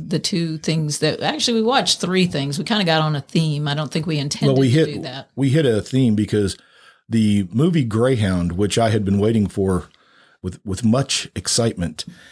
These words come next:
Speaker 2: didn't get to come out at the theaters because of the wonderful virus that we're all enjoying so much.
Speaker 1: Yes, Tom Hanks was really
Speaker 2: And it's
Speaker 1: upset
Speaker 2: called
Speaker 1: by that.
Speaker 2: Greyhound.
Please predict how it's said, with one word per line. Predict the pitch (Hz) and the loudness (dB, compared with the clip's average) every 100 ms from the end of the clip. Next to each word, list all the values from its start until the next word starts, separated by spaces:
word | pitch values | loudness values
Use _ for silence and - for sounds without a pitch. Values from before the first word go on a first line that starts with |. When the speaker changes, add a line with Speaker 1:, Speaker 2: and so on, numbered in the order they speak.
| - - - _ _ - | -20 -20 -20 _ _ -4
Speaker 2:
didn't | 123 135 | 0 2
get | 123 95 | 2 0
to | |
come | - 110 | 2 2
out | 104 | 2
at | 92 | 0
the | 85 | -2
theaters | - 135 107 98 | 0 2 2 0
because | - 98 110 104 90 | 0 -2 2 2 2
of | 85 | 0
the | 87 | 0
wonderful | 87 95 90 90 | 0 0 0 -4
virus | 78 90 90 87 | -2 2 2 0
that | - 78 | -4 -6
we're | 82 | -6
all | 85 85 | -4 -2
enjoying | 78 87 82 73 | -2 -2 -2 -2
so | - 104 | -2 0
much. | 80 82 | 0 -2
Speaker 1:
Yes, | 147 147 - | -6 -8 -4
Tom | 226 240 | -2 -2
Hanks | 208 196 | -2 -4
was | 170 147 | -8 -10
really | 147 151 160 156 | -10 -8 -6 -2
Speaker 2:
And | 104 | 0
it's | 98 | 0
Speaker 1:
upset | - | 2
Speaker 2:
called | 117 | 0
Speaker 1:
by | 90 | 2
that. | |
Speaker 2:
Greyhound. | 110 135 123 98 80 85 95 | 2 4 4 2 0 -2 -4